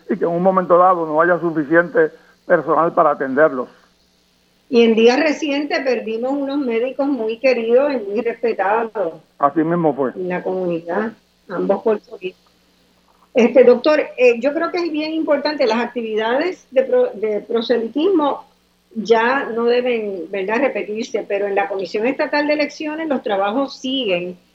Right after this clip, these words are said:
Speaker 2: y probablemente, de lo que tengo entendido, eh, por conversaciones con los co-, con los, eh, comisionados electorales, es que llegarán hasta mediados de diciembre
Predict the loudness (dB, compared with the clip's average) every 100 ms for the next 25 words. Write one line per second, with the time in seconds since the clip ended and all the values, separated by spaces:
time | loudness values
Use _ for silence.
0 | _ -14 -2 0 2 2 0 0 -2 -2
1 | 0 0 -2 -2 -4 -4 0 2 2 2
2 | 2 0 0 2 2 2 -4 _ _ _
3 | _ -4 -2 0 2 2 2 -2 0 0
4 | 0 -2 -2 -2 2 4 4 2 0 -2
5 | -4 -10 _ -2 0 0 -6 -6 -2 -2
6 | -2 -4 -2 0 2 4 4 4 4 4
7 | 4 2 0 -2 -4 _ _ _ -10 -2
8 | 0 2 2 2 0 -2 -2 -4 -6 -6
9 | -6 -4 -2 0 0 0 0 -4 -10 -6
10 | -4 -4 -4 -6 -6